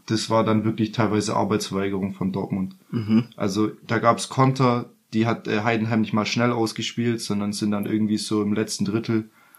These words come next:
Speaker 1: haben sie ein bisschen, äh, ja, langsamer gemacht. Und du hast trotzdem gewartet, da kommt keiner mit einem gelben Trikot nach, irgendwie hatte ich's Gefühl.
Speaker 2: Mhm.
Speaker 1: Und, äh, haben den Ball dann da festgemacht, hatten viele Konter, die sie besser zu Ende spielen können, aber <clears throat> hatten dann auch noch viel Pech.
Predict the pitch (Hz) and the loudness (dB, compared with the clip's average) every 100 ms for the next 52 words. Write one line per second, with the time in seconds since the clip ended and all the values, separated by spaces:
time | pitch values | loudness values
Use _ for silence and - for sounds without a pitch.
0 | _ - 107 110 104 110 - 110 104 104 | _ -4 -2 -2 0 -2 0 0 0 -2
1 | 101 101 104 107 107 113 123 131 127 123 | -4 -4 -4 -4 -2 0 2 4 2 4
2 | 123 127 - - - - - - 104 104 | 4 4 0 -16 -20 -20 -14 -8 -4 -2
3 | 107 110 117 117 127 104 98 113 131 113 | 0 0 -2 2 2 2 2 0 0 -2
4 | - - _ - 98 107 104 - 104 107 | -6 -18 _ -8 -6 -4 -6 -2 0 2
5 | 110 - 110 120 113 113 123 120 120 117 | 2 0 0 2 0 0 -2 0 4 4
6 | 113 - - 120 104 104 104 95 - 101 | 2 -6 -6 -2 -2 -4 -6 -6 -10 -8
7 | 98 98 117 110 113 120 - _ - 110 | -10 -4 0 4 4 2 -10 _ -16 -6
8 | 107 98 107 104 104 98 110 120 123 120 | -4 0 0 2 0 0 2 2 2 2
9 | 120 127 123 120 117 113 - 98 107 113 | 2 -2 -2 -2 -2 -2 -4 -6 -4 -2
10 | 107 - 117 117 104 101 101 107 110 95 | -2 0 0 0 0 -2 -2 -2 -2 -4
11 | 117 120 120 - 117 - 113 104 98 101 | -2 -2 -2 -2 -2 0 0 0 -2 -4
12 | 101 - _ _ _ - 135 - _ _ | -6 -10 _ _ _ -4 -4 -8 _ _
13 | - - - - - 117 113 113 110 - | -16 -14 -10 -6 2 4 4 4 2 0
14 | 107 - 131 139 - | -2 2 2 2 -2